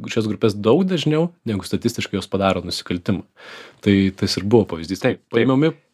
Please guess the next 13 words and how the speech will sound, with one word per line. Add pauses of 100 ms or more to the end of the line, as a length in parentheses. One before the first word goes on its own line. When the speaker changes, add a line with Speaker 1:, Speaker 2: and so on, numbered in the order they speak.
(120)
Speaker 1:
neteisingi
duomenys. (100)
Speaker 2:
Taip,
čia
tiesiog
va
ta
akimirka,
kai
mes
perkeliam
į
algoritmą,